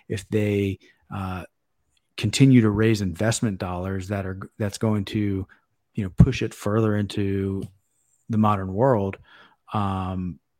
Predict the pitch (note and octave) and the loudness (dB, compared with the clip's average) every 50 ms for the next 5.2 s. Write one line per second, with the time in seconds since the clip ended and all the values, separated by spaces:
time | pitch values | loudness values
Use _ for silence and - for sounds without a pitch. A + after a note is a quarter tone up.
0 | _ _ _ _ _ _ _ _ _ _ _ A#2 A2 A#2+ C3+ C3 B2 B2 A#2 A2+ | _ _ _ _ _ _ _ _ _ _ _ 0 4 6 6 6 6 4 4 4
1 | A2 A2 A2+ A2+ A2 - _ - - A#2 A2 G2+ F#2+ G2+ G#2 G2+ G2+ G2+ F#2+ F#2 | 4 2 2 0 -2 -8 _ -4 -2 -2 -2 -2 -2 -4 -6 -4 -4 -6 -8 -10
2 | - _ _ _ _ _ _ _ _ _ _ _ _ _ _ _ _ _ _ _ | -14 _ _ _ _ _ _ _ _ _ _ _ _ _ _ _ _ _ _ _
3 | B2+ A#2+ B2+ A2+ G#2+ A2+ B2 C3 C#3+ C3 B2+ A#2 A2+ G2+ F#2+ G2+ G2+ G#2 G2+ G2+ | 2 2 2 2 4 4 6 6 6 6 4 2 0 0 -4 -4 -4 -2 -2 -2
4 | G2+ G2 F#2+ F#2+ G#2 A2+ A2+ A2 G#2+ G2 G2 F#2 F2 F#2 F2 F#2+ F2 E2 E2 E2+ | -2 -2 -2 -2 0 0 0 0 0 -2 -2 -4 -6 -8 -8 -8 -10 -10 -10 -8
5 | F#2 F#2 E2 - | -8 -8 -8 -10